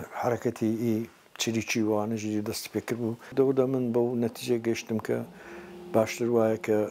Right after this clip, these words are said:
توان بێمە دەرەوەی وڵات و بە تایبەتیش، ئە،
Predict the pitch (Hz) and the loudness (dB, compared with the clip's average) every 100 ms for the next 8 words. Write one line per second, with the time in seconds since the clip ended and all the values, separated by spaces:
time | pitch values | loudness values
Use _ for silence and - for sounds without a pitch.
0 | - - - 107 104 107 107 98 107 104 | -4 -10 0 2 2 2 2 2 4 4
1 | 107 104 107 117 117 - - 107 101 104 | 4 4 4 4 2 -8 -8 -2 0 0
2 | 104 110 110 113 127 120 - - - - | 0 0 0 0 -2 -4 -6 -12 -16 -16
3 | - - - - - | -16 -14 -14 -12 -4